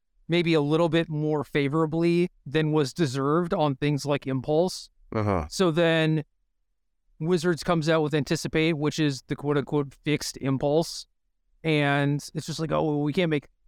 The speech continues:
Speaker 1: actual Impulse 'cause it'd be, like, too good or whatever."
Speaker 2: Nope.
Speaker 1: And so when, when Anticipate got previewed, there were just people who were all over it. And I was like, "I,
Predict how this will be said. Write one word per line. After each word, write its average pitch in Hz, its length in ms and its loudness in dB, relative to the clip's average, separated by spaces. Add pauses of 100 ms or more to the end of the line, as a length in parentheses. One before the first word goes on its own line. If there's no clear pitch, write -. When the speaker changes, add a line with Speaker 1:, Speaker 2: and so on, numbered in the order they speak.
(100)
Speaker 1:
actual 202 380 2
Impulse 160 320 2
'cause 170 160 0
it'd 156 100 -2
be, 170 140 2
like, 151 160 -2
too 214 200 0
good 175 300 4
or 151 120 -2
whatever." 143 540 -2 (440)
Speaker 2:
Nope. 90 200 2
Speaker 1:
And 165 400 0
so 180 440 2 (460)
when, 214 400 0
when 202 140 0
Anticipate 202 460 -4
got 208 160 2
previewed, 226 340 2
there 208 100 4
were 208 100 2
just 175 160 -8
people 208 300 -6
who 185 80 -2
were 180 240 0
all 196 400 4
over 180 360 0
it. - 140 -12
And 156 140 0
I 170 60 2
was 160 160 0
like, 156 340 0 (280)
"I, 156 300 2